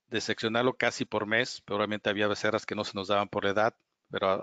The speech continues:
a veintinueve, sesenta y dos días, ochenta y cinco y siete días, esa fue la ganancia diaria de peso, el peso ganado, el peso final,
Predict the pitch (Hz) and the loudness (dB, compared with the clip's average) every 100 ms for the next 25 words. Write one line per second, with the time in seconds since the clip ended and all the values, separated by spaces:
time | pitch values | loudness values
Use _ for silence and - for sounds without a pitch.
0 | 104 98 95 101 113 127 127 107 107 101 | 0 -2 -4 -2 2 2 2 -2 -4 0
1 | 104 104 110 117 123 123 104 - 101 101 | 0 2 0 2 2 2 -2 -6 -4 -4
2 | 120 123 117 - 117 117 117 120 147 - | -4 -4 -2 0 0 2 4 4 2 -4
3 | _ _ _ _ _ _ _ 127 - 127 | _ _ _ _ _ _ _ -2 2 2
4 | 127 127 113 110 113 113 107 107 101 - | 4 4 4 2 2 2 4 4 2 0
5 | 80 - - _ _ _ - 104 117 113 | -4 -6 -14 _ _ _ -14 -2 0 2
6 | 101 104 117 147 160 - _ _ _ _ | 0 2 4 2 2 -6 _ _ _ _
7 | - 104 98 113 113 117 107 107 131 160 | -8 -6 -2 0 2 0 -2 2 2 2